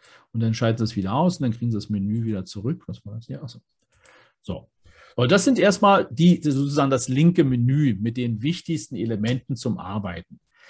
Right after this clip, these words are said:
Dann, um hier das zu zeigen, hier unten gibt es, Sie sehen doch meinen Cursor, oder?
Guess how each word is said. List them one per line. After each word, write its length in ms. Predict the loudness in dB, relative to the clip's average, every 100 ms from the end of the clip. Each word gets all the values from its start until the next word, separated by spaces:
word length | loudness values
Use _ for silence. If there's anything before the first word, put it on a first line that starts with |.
| -20 _
Dann, 440 | 0 2 2 0 -2
um 220 | 0 0
hier 240 | 0 0
das 160 | 0 -2
zu 100 | -8
zeigen, 400 | -4 0 0 0
hier 180 | 0 0
unten 440 | 2 0 0 -2
gibt 320 | -2 -6 0
es, 420 | 0 0 -4 -18 _ _ _ _ _
Sie 160 | -8
sehen 220 | -4 -2 -2
doch 140 | -2
meinen 180 | -4 -6
Cursor, 460 | -8 -6 -6 -6
oder? 320 | -6 -6 -6